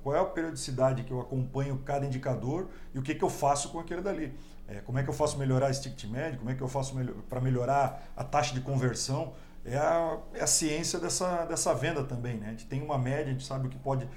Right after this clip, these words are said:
ser trabalhado. Então é, é importante realmente saber quais são as ações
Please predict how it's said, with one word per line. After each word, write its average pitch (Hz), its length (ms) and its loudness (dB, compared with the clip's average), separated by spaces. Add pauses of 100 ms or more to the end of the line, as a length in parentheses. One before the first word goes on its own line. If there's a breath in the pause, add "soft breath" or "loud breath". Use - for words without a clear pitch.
(240 loud breath)
ser - 160 -4
trabalhado. 139 560 4
Então 123 240 -4
é, 131 240 0
é 113 60 -4
importante 131 600 0
realmente 131 420 0
saber 131 320 -2
quais 139 220 2
são 147 220 -2
as 135 80 0
ações 135 400 -4